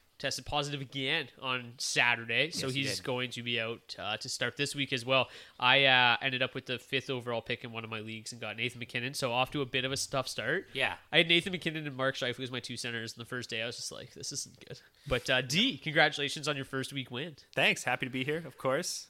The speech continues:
Speaker 3: And, uh, yeah, in good spirits, as you heard.
Speaker 1: <laughs> That's good stuff. So it's been a bit. I, I think actually seventeen days since our last episode. Basically, we got you guys ready for your drafts.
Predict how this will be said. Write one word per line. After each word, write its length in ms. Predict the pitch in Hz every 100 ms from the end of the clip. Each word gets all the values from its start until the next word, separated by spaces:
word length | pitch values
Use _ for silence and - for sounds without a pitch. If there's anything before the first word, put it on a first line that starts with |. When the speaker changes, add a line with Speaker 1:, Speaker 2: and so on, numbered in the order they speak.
| 311
Speaker 3:
And, 280 | 127 117 117
uh, 120 | 117
yeah, 220 | 117 143 -
in 140 | 131
good 120 | 127
spirits, 420 | - 139 107 - -
as 140 | 110
you 100 | 104
heard. 160 | 110 92 - 147 170 -
Speaker 1:
<laughs> 480 | 202 156 180 135 131
That's 180 | 170 -
good 160 | 175
stuff. 240 | - 156 - - -
So 640 | - 202 190 190 180 180 - - - - -
it's 160 | 196 -
been 180 | 214
a 40 | 226
bit. 240 | 165 208 -
I, 200 | 113 131 -
I 100 | 131
think 220 | 156 156
actually 540 | 151 - 147 139 127
seventeen 580 | - 147 139 147 147 143
days 300 | 131 131 131
since 160 | 127 135
our 80 | 123
last 320 | 113 120 117
episode. 560 | 113 - 120 131 143
Basically, 420 | - 110 120 120 120
we 140 | 120
got 240 | 120 120
you 60 | 123
guys 260 | 123 117 120
ready 180 | 117
for 120 | 110 117
your 120 | 113
drafts. 420 | 170 208 202